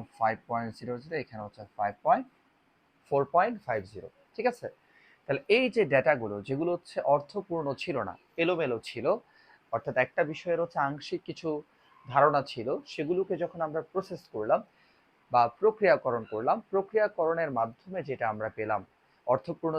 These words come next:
যে বিষয়টা আমরা পাচ্ছি, সেটাকে আমরা বলছি মূলত ইনফরমেশন। তাহলে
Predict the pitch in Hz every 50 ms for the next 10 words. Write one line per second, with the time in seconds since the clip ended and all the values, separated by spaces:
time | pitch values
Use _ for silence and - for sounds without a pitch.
0 | 139 135 139 127 120 117 - - 127 113 113 107 104 107 104 - 101 101 - -
1 | - 262 - - _ _ _ _ _ _ - - 143 151 135 147 131 127 131 131
2 | 110 123 120 - - - 139 135 131 139 - 180 - - 151 123 110 - - 101
3 | 101 101 98 98 - - 107 110 - _ - 117 139 147 131